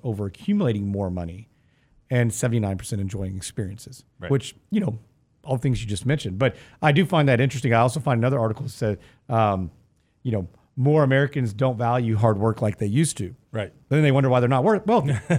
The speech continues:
Speaker 1: I mean, there is a correlation now. And, you know, there's also in that article, they said, look, it's the, the rise of gig economy, so to speak, a lot of people going and doing jobs that aren't so permanent. And, you know, I think when you're, you're not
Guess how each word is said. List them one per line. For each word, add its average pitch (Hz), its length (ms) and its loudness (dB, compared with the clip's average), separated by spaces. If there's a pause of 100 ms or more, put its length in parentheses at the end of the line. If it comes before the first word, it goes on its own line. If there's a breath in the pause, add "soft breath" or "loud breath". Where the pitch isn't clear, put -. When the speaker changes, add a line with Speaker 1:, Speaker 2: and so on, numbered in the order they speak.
(540)
Speaker 1:
I - 560 -8
mean, 214 120 4
there 302 100 6
is 208 100 4
a 185 60 0
correlation 156 600 2
now. 127 200 4
And, 143 220 -2 (100)
you 165 140 -4
know, 123 80 0
there's 120 220 0
also 123 420 0
in 120 160 -4
that 110 120 0
article, 113 320 0
they 104 60 0
said, 98 180 -6
look, 101 160 -8
it's 120 220 -10
the, 107 240 -4 (480 soft breath)
the 107 160 -4
rise 107 460 0
of 95 180 -6
gig 113 260 -2
economy, 104 580 -2
so 107 180 -8
to 101 60 -6
speak, 113 360 -4
a 107 40 -4
lot 107 100 -2
of - 80 -6
people 107 200 -6
going 107 280 0
and 98 80 -4
doing 107 280 -2 (120)
jobs 107 340 -2
that 110 80 -6
aren't 117 120 -8
so 107 120 -6
permanent. 120 480 -2 (1300 soft breath)
And, 135 520 4 (140)
you 151 100 -2
know, 127 100 2
I 113 80 4
think 127 280 -4
when 113 140 0
you're, 104 480 0
you're 120 120 -4
not 120 200 -4